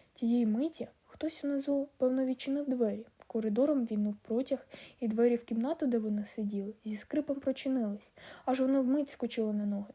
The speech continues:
Свічка згасла, і плач почувся далеко в коридорі, але дуже виразно. «Ага», вигукнула Мері, «я ж казала, хтось плаче, і то не дорослий».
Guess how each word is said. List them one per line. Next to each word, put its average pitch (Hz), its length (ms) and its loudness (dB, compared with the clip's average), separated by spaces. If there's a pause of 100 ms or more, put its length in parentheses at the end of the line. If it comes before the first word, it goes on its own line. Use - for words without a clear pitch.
Свічка 233 420 -4
згасла, 240 540 -4
і - 80 -8
плач 247 300 -4
почувся 240 540 -6
далеко 208 360 -4
в - 40 -14
коридорі, 226 580 0 (360)
але 214 160 2
дуже 214 260 0
виразно. 208 520 -2 (1080)
«Ага», 247 640 2 (120)
вигукнула 233 380 0
Мері, 214 320 0 (140)
«я 254 120 6
ж - 120 -6
казала, 285 580 6 (320)
хтось 277 320 2
плаче, 285 580 4 (240)
і 240 80 2
то 302 300 4
не 262 200 2
дорослий». 233 720 4